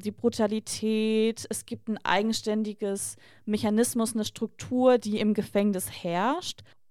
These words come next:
Und was ich auch sehr spannend finde, dadurch, dass Kiva ja auch eingesperrt ist, sie kriegt halt nichts von der Außenwelt mit.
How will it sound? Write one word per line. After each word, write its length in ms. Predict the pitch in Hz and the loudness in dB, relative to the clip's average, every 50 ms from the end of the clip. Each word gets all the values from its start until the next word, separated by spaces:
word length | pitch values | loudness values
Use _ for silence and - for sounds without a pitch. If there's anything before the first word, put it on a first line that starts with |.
| - | -6
Und 400 | - 220 233 240 254 269 277 - - | 0 2 4 4 4 2 0 -2 0
was 200 | 214 214 214 - | 0 0 0 0
ich 180 | 233 - 254 | -2 0 0
auch 60 | 226 220 | 0 2
sehr 140 | 233 220 | 0 0
spannend 500 | 220 - - - 202 202 220 226 226 226 | -2 -2 -4 -4 -2 -2 0 0 -2 -2
finde, 600 | - - 226 220 220 214 220 214 220 214 214 214 - _ _ _ _ | -2 -2 0 2 4 4 6 6 6 6 4 2 0 _ _ _ _
dadurch, 260 | 214 202 202 - - | 2 2 4 2 2
dass 340 | - 214 208 - - - - - | 0 -2 -2 -2 -4 -10 -12 -16
Kiva 300 | - - - 240 226 220 | -10 -4 -4 0 2 4
ja 160 | 196 190 175 190 | 4 6 4 2
auch 80 | - | 2
eingesperrt 560 | - - 208 226 233 254 - - - 208 196 | 2 2 2 4 4 2 0 2 2 0 2
ist, 220 | - 208 - - - | 0 -4 -6 -8 -12
sie 60 | - | -16
kriegt 300 | - - - 214 - - | -8 -8 -8 -8 -6 -2
halt 220 | 196 190 185 - - _ _ _ _ | -2 -2 -2 -2 -10 _ _ _ _
nichts 420 | 196 208 208 220 - - - - - | -14 -6 -6 -6 -6 -6 -10 -6 -4
von 140 | 196 190 | -4 -2
der 160 | 180 - - 175 | 0 0 2 2
Außenwelt 480 | 196 190 - 202 175 180 175 175 - | 0 0 0 -4 -6 -4 -6 -8 -6
mit. 240 | 175 175 175 - | -8 -10 -10 -12